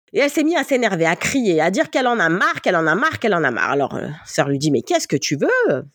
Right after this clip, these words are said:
Elle lui dit, « Ben, j'aimerais par exemple manger des pommes. » Alors, des pommes au Caire, euh, c'est pas comme manger des pommes en Europe. La bonne sœur lui dit, « Bah, tu n'as qu'à prier et maintenant retourne faire ce que t'as à faire, hein, et fiche-moi la paix. » Alors, euh,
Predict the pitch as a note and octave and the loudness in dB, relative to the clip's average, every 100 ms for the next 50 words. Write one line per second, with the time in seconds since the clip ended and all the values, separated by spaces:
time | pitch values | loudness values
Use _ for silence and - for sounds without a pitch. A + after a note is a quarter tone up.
0 | _ - F3 F3 C4+ A#3+ G#3 G3 B3+ C#4 | _ -4 -2 0 0 0 2 2 0 0
1 | F4 C4 A#3 F4 C#4+ C#4 D4+ B3+ - D#4+ | -2 0 0 0 0 0 0 0 -2 -2
2 | A#3+ A#3 D#3+ B2+ _ _ _ _ _ - | 0 0 0 -4 _ _ _ _ _ -16
3 | B2 D3 - C4 C4 E3 - G#3 A#3+ D#4+ | -6 -6 -2 0 2 0 0 0 2 2
4 | A#3 C3+ B2 - - A3 A#3+ A#3+ F3+ E3+ | 2 0 -2 -6 -4 0 0 0 -2 0
5 | D#3 F#3 F#3 C#3+ - G#3+ D#3 D3+ E3+ F3+ | 0 0 0 -2 0 0 0 2 2 2
6 | G#3 A3+ A3 _ _ _ _ _ - E3+ | 2 2 -2 _ _ _ _ _ -2 0
7 | C#3 B2 C#3+ G3 G#3 F3 F3+ G#3+ - - | 2 2 0 0 0 0 0 -2 -2 -2
8 | C4+ A#3+ F4+ - C#4 G#3+ F3 D#4 _ _ | 0 0 -2 -2 -2 2 0 -2 _ _
9 | _ G3+ G3+ C4 B3 A3+ C#4+ C4+ G#3+ G3 | _ 0 2 2 0 0 0 0 0 0
10 | A3+ - G#3+ G#3 D3 - - - - D4+ | -4 -2 0 2 0 -2 -8 -6 -2 -2
11 | - _ _ _ - D#3 A3+ C4 G#3+ - | -2 _ _ _ -6 -4 -2 0 0 0
12 | G2+ - _ _ _ _ F#4+ F#3 D3 A#2 | -6 -8 _ _ _ _ -2 2 2 2
13 | F#2+ | -2